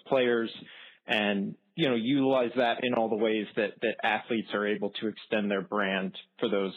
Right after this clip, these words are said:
you know, social impact ways. And also, by the way, he'll get,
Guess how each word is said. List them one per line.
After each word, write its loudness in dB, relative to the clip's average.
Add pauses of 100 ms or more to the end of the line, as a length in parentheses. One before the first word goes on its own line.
(140)
you -6
know, -8 (320)
social -2
impact -4
ways. 0
And -4 (440)
also, -2
by 0
the -2
way, 0
he'll -2
get, -2